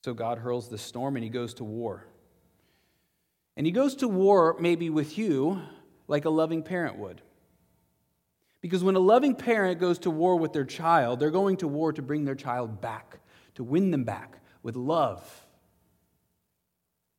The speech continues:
So let's talk about this sin and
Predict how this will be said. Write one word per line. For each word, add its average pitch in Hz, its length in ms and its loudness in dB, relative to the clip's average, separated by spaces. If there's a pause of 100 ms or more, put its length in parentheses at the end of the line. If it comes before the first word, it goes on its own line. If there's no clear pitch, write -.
(340)
So 143 160 0
let's 170 220 0
talk 175 260 0
about 127 300 -2
this - 300 -10 (240)
sin 156 400 -4
and 131 260 -4